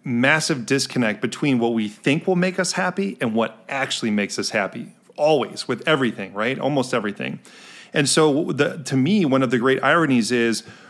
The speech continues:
we believe, like, the average person believes that going on social media will make them happier. And you,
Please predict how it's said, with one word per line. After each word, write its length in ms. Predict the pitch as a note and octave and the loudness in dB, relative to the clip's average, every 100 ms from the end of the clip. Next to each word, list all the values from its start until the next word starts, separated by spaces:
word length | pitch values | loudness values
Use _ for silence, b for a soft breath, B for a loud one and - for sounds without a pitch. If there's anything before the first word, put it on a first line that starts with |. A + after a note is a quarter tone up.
| B | B
we 280 | A2 B2+ E3 | -4 0 0
believe, 480 | D3 C3+ B2 D3 D3 | 2 2 2 0 2
like, 180 | C3 A2+ | 0 2
the 80 | D#3 | 2
average 360 | D3+ C#3 A#2 | 2 2 -4
person 360 | - D3+ - B2+ | 0 0 2 0
believes 540 | A2+ A2 C#3 C3 G#2+ | 0 0 0 0 0
that 300 | - A#2 A2 | 0 0 0
going 280 | A2+ C3 C#3 | 2 2 4
on 140 | B2+ A#2 | 2 2
social 380 | C#3 C3+ - A#2 | 0 0 0 0
media 340 | C#3+ C3 A#2 | 2 2 2
will 220 | G#2+ A#2 | 2 2
make 300 | A2 A#2+ C3 | 4 2 2
them 160 | B2 G#2+ | 0 0
happier. 680 | - D#3+ F3+ G#2+ G2+ G2+ - B B B B | 0 0 0 0 0 0 -4 B B B B
And 420 | D3 C#3+ C#3 C#3 - | 2 4 2 0 -4
you, 200 | D#3+ | -6